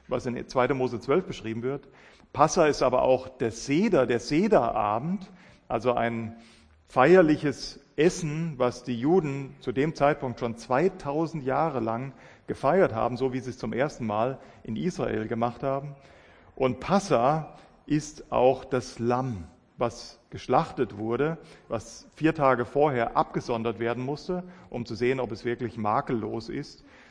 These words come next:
und dann an diesem Tag geschlachtet, gebraten und vollständig verzehrt wurde. Und das Blut dieses Passas wurde an den Türpfosten am oberen,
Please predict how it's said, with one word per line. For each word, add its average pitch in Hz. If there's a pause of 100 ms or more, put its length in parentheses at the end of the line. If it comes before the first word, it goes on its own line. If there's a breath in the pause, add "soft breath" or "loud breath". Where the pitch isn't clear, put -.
(120 loud breath)
und 117
dann 120
an 117
diesem 123
Tag 110
geschlachtet, 123 (340 soft breath)
gebraten 117 (280 loud breath)
und 123
vollständig 117 (240 soft breath)
verzehrt 123
wurde. 101
Und 98
das 104
Blut 151
dieses 110
Passas 123
wurde 117
an 113
den 110
Türpfosten 139 (320 soft breath)
am 107
oberen, 147